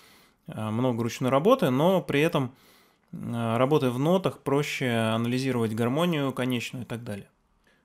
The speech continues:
Так, ну вот так выглядит проект Cubase. Здесь шесть волторн и отдельные дорожки миди для литавр, малого барабана, большого барабана и,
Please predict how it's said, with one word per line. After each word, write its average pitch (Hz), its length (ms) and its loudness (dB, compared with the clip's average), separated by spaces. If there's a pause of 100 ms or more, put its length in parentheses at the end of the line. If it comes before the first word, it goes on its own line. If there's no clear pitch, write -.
(400)
Так, - 220 -2
ну 151 160 6
вот 147 160 6
так 165 160 6
выглядит 139 340 0
проект 135 340 0
Cubase. 180 540 0 (480)
Здесь 127 400 -2
шесть - 260 -2
волторн 185 760 2
и 156 360 -2 (760)
отдельные 127 680 0
дорожки 135 540 2
миди 135 460 0
для 117 520 -2
литавр, 165 560 0 (1000)
малого 127 320 0
барабана, 131 520 2
большого 117 440 -4
барабана 113 580 -4
и, 120 220 -6